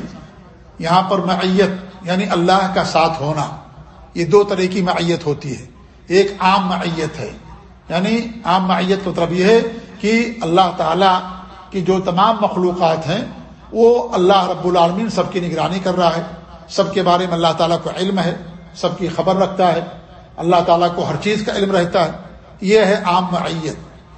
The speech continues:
اور ایک خاص معیت ہوتی ہے جو اہل ایمان ہوتے ہیں، جو نیک لوگ ہوتے ہیں، اللہ تعالیٰ کی معیت ان کے ساتھ مطلب یہ ہے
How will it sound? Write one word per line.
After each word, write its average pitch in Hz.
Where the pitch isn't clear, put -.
اور 190
ایک 202
خاص 202
معیت 180
ہوتی 165
ہے 220
جو 196
اہل 165
ایمان 170
ہوتے 135
ہیں، -
جو 185
نیک 196
لوگ 165
ہوتے 160
ہیں، 214
اللہ 175
تعالیٰ 165
کی 170
معیت 170
ان 175
کے 175
ساتھ 170
مطلب 160
یہ 156
ہے 185